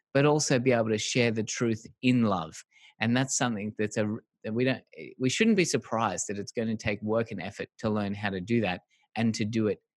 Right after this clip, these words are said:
in the moment. I wanna have a prayer with you to finish. Let's bow our heads. Dear Father in heaven, please fill us with your love. Please give us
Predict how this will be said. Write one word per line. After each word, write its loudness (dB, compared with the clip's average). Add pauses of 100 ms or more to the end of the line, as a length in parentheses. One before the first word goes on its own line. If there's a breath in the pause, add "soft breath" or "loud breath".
in 2
the 0
moment. -4 (500 loud breath)
I 4
wanna 4
have 2
a 0
prayer 2
with 2
you 0
to -10
finish. -4
Let's -2
bow -2
our -2
heads. -4 (580 loud breath)
Dear 4
Father 4
in 4
heaven, 2 (300 soft breath)
please 4
fill 2
us 0
with 4
your 6
love. 0 (520)
Please 6 (120)
give 6
us 2